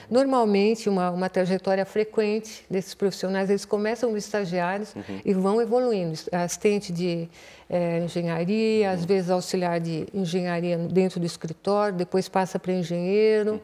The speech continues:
Speaker 1: né? E quanto mais diversificada e mais, é, longa for essa experiência, mais ele vale no mercado,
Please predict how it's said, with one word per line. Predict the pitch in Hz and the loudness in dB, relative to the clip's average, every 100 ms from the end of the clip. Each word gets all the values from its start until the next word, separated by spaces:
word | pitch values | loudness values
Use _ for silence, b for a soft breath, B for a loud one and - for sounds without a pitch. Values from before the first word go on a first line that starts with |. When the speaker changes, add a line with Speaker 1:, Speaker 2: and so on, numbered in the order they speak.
| 190 - | -10 -6
Speaker 1:
né? | 190 214 - B B B B - | -4 -4 -10 B B B B -2
E | 208 214 214 214 208 - - _ | 2 4 4 4 4 2 -4 _
quanto | - 302 294 | 2 4 4
mais | 247 277 | 2 4
diversificada | 269 262 277 - 294 294 220 185 170 | 4 4 2 0 -4 2 2 4 2
e | 170 | 0
mais, | 185 196 220 233 - - B B - | 0 2 2 0 -4 -16 B B -2
é, | 196 190 180 175 | 2 4 4 4
longa | 196 247 254 220 185 | 6 8 8 6 4
for | - 190 | 4 2
essa | 185 190 | 2 0
experiência, | - 190 180 202 240 202 | 0 0 4 4 4 2
mais | 190 190 | 0 2
ele | 196 202 | 2 2
vale | 196 196 202 | 2 2 2
no | 202 | 0
mercado, | 208 208 196 156 151 | -2 0 0 0 -4